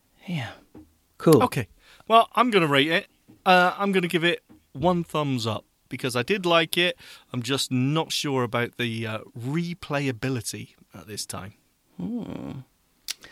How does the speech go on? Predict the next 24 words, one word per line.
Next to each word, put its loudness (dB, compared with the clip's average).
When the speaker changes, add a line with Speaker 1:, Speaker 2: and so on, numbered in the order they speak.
Speaker 1:
I'm -6
gonna -8
give -10
it -12
two -6
'cause -2
it -4
tickled -6
me. 0
Yeah, -2
Speaker 2:
Wow. -4
Speaker 1:
it -4
tickled -4
me. 0
I'll 4
give 2
it 0
a 2
go, 0
and 0
I'll, 0
if -6
I 2
remember, 2